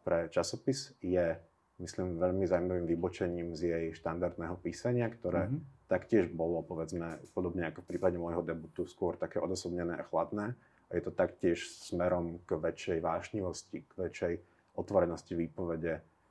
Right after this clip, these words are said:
Speaker 1: Takže sa veľmi teším na jej ďalšie texty. No a napokon je tam Adam Borzič, čo je zase jedno z najznámejších mien
Speaker 2: Mhm.
Speaker 1: strednej generácie českej poézie. Je to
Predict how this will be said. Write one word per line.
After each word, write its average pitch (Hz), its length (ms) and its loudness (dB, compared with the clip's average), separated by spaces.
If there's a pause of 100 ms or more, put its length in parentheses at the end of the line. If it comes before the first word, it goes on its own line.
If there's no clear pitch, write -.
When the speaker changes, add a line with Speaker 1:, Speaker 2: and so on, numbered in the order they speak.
(280)
Speaker 1:
Takže 82 400 -6
sa - 160 -4
veľmi 80 240 -2
teším 80 380 -6
na 80 180 -8
jej 85 160 -4
ďalšie 78 380 -4
texty. 101 400 -4 (580)
No 78 140 -8
a 85 80 -4
napokon 85 480 -4
je 80 80 -2
tam 87 200 -2
Adam 87 280 2
Borzič, 85 400 4 (100)
čo 87 140 -2
je 80 80 0
zase 82 320 -2
jedno 82 120 -4
z 78 100 -6
najznámejších 82 600 -4
mien 82 240 -4
Speaker 2:
Mhm. 87 100 -2
Speaker 1:
strednej 85 580 0
generácie 82 800 -4 (340)
českej 85 380 0
poézie. 87 560 4 (240)
Je 78 140 -4
to 78 300 -4